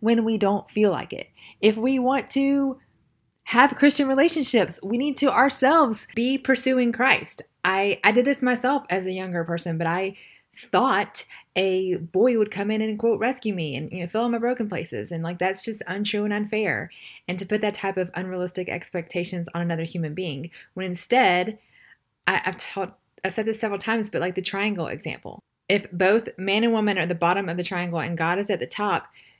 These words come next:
your pursuit doesn't change, but maybe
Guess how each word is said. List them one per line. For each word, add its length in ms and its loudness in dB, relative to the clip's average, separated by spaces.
your 280 2
pursuit 580 0
doesn't 380 0
change, 680 -4
but 260 0
maybe 480 0